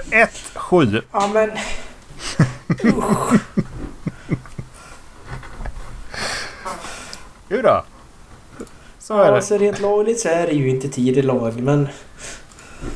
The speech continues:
Speaker 1: Om du inte skriver, nej, precis. Att vara attraherad av är inte olagligt.
Speaker 2: Nej. Men alltså, jag fattar inte. Alltså,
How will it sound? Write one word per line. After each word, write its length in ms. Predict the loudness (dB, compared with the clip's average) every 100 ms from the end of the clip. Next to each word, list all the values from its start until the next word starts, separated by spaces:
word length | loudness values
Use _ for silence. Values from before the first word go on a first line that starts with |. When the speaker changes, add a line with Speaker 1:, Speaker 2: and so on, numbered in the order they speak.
| -8 -10 -12 -18 -18 -18 -18 -18 -16 -18 -8
Speaker 1:
Om 140 | -2 0
du 60 |
inte 160 | 0 0
skriver, 720 | 0 2 2 2 2 0 0
nej, 220 | 2 4 4
precis. 340 | 0 0 0
Att 200 | -2 -2
vara 380 | 2 2 2 -4
attraherad 540 | 0 0 2 2 2
av 180 | 2 2
är 40 |
inte 240 | 0 0 0
olagligt. 600 | 2 2 0 -6 -12 -16 -18 -20 -20 -20 -20 -20 -20 -20 -20 -20 -20 -20 -18 -20 -20 -16
Speaker 2:
Nej. 440 | -2 2 4 2 -4 -18 -20 -20 -20 -20 -20 -20 -18 -16 -16 -18 -16
Men 220 | -4 -2 2
alltså, 240 | 4 4 0 -4 -14 -16 -16 -18 -20 -20 -8
jag 200 | 0 0
fattar 320 | 0 -2 2 2
inte. 240 | 2 0
Alltså, 180 | 0 0